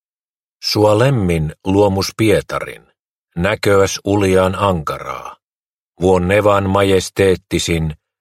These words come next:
graniitti sitä reunustaa, ja takorauta kaiteitten kuvioita. Alexander Pushkin. Henkilöitä.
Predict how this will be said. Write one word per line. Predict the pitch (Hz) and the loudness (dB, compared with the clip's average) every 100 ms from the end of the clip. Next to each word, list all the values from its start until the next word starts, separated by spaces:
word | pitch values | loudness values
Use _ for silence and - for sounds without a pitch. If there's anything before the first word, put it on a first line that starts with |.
| _ - | _ -2
graniitti | 101 117 98 78 - - | 2 2 2 -2 -4 -6
sitä | 98 92 104 | -2 0 2
reunustaa, | 110 104 80 76 - - 76 73 69 _ _ _ _ _ _ - | 4 2 -2 -8 -14 -8 -6 -6 -8 _ _ _ _ _ _ -4
ja | 95 | -2
takorauta | - 104 90 80 85 85 95 | -2 0 0 2 2 0 -2
kaiteitten | - 98 90 90 80 - - 82 78 | 0 0 0 -2 -4 -4 -4 -4 -4
kuvioita. | 87 73 67 60 53 - - - - _ _ _ _ _ _ _ _ _ _ _ _ _ _ _ _ | -6 -6 -8 -14 -16 -18 -18 -18 -20 _ _ _ _ _ _ _ _ _ _ _ _ _ _ _ _
Alexander | 101 101 90 98 90 87 85 - | 0 0 0 -2 0 0 -2 -4
Pushkin. | 82 - - - - _ _ _ _ _ _ _ _ _ _ _ _ _ _ _ _ _ _ _ _ _ _ _ _ _ _ _ _ _ _ _ _ _ _ _ _ _ _ - | -6 -6 -10 -14 -20 _ _ _ _ _ _ _ _ _ _ _ _ _ _ _ _ _ _ _ _ _ _ _ _ _ _ _ _ _ _ _ _ _ _ _ _ _ _ -2
Henkilöitä. | 127 82 - - 50 52 - - - | 0 -2 -8 -12 -14 -16 -16 -16 -16